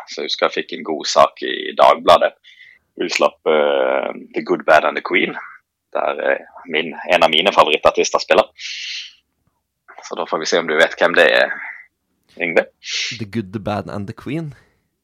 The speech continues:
Speaker 1: Mhm.
Speaker 2: Eh, nei, jeg kjenner bare til The Good, the Bad and the Sugly.
Speaker 1: Ja, de spiller ofte her, stort sett på Måkeskrik-festivalen.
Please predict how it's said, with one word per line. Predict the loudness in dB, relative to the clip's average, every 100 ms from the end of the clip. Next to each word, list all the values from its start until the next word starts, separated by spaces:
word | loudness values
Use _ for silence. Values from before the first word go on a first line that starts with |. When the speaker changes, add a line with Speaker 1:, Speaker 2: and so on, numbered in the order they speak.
| _
Speaker 1:
Mhm. | 0 2 2 0 -6 _ _ _ _ _ _ -6
Speaker 2:
Eh, | -2 -2 -2 -4 -4 -4
nei, | -4 -2 -2 -4 -10 _
jeg | -8 -6
kjenner | -4 -4
bare | -2 -4
til | -4 -6 -4
The | -6
Good, | -6 -6
the | -6
Bad | -6 -8 -8
and | -8
the | -8
Sugly. | -8 -10 -10 -12 -14 -14 _ _ _ _ _ _ _ -2
Speaker 1:
Ja, | 2 2 2 -12 -12 -8
de | -2 -2
spiller | 0 2 4 4
ofte | 2 6
her, | 6 6
stort | 2 -4
sett | -4 -4
på |
Måkeskrik-festivalen. | -4 -6 -6 -8 -6 -4 0 0